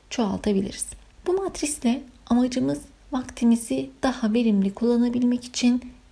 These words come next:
işlerimizi önem sırası ve aciliyet durumuna göre kategorize etmek ve buradan yola çıkarak da nereden başlasam sorusuna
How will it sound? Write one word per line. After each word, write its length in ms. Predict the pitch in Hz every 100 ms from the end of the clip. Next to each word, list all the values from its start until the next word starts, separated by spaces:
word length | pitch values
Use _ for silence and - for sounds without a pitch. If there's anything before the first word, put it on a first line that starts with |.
| -
işlerimizi 840 | - - 240 233 233 233 277 285 - - -
önem 400 | - 247 285 247
sırası 440 | 226 - 190 185 190
ve 100 | 202
aciliyet 680 | 262 233 196 190 185 -
durumuna 380 | 247 208 185 180
göre 520 | 180 214 190 226 294 294 - - -
kategorize 680 | - 285 196 180 175 - 220
etmek 680 | - 180 - 233 294 294 - - - 220
ve 240 | 214 269 285
buradan 280 | 262 202
yola 280 | 202 233 226
çıkarak 520 | 220 - 185 175 -
da 220 | 262 285 277 - - -
nereden 540 | 330 320 254 247 247 240
başlasam 600 | 247 - 196 - 185 190
sorusuna 640 | - 226 196 - 202 269